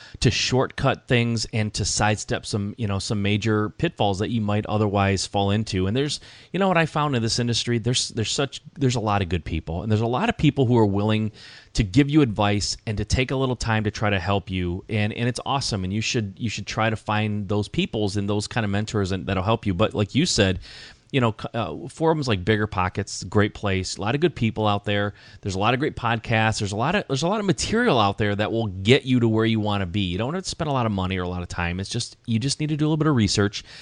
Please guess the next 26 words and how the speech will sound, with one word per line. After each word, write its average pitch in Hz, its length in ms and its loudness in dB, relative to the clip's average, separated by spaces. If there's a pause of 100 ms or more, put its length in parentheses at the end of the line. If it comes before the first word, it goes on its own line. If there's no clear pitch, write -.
(140)
And 113 80 -4
like 120 120 0
you 175 100 4
said, 104 500 4 (180)
for 113 120 -4
goodness 139 260 4
sakes, 107 260 0
be 104 140 -2
conservative. 92 760 0 (280)
Don't 117 240 2
talk 131 320 2
yourself 113 400 0
into 110 220 0
something 101 440 -4
being 98 160 -2
a 92 60 -4
deal 92 300 0
when 90 120 0
it's - 140 -10
really 90 220 0
not, 78 380 -6
right? 95 160 -4
Don't, 120 280 -4
don't 127 180 -2
fool 139 180 4
yourself. 87 540 -4